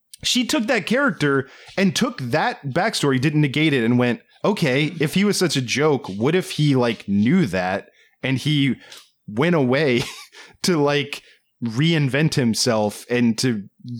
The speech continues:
you know, try to overcome the," and, like, that's the arc of the character in Secret Six is, like, he was a joke, but by the time Lex Luthor finds him to try to recruit him, he's now become this completely different person in isolation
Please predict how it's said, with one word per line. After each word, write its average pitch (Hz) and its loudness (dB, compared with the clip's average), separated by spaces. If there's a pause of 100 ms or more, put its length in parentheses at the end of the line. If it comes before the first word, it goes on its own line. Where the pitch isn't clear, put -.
(180)
you 135 0
know, 117 2
try 147 -2
to 143 0
overcome 127 0
the," 123 0
and, 185 2
like, 226 -2 (200)
that's 190 -2
the 208 -2
arc 180 -2
of 147 0
the 151 0
character 165 0
in 160 4
Secret 139 0
Six 185 -2
is, 117 -4
like, 123 0 (480)
he - 0
was 156 2
a 156 2
joke, 143 -2
but 120 -2
by 131 0
the 123 0
time 123 0
Lex 117 -2
Luthor 120 2
finds 113 0
him 104 2
to 98 -2
try 110 0
to 104 0
recruit 123 0
him, 92 0
he's 139 -2
now 127 0
become 117 0
this 113 0
completely 113 -2
different 104 -2
person 104 -2
in 98 -2
isolation 95 -4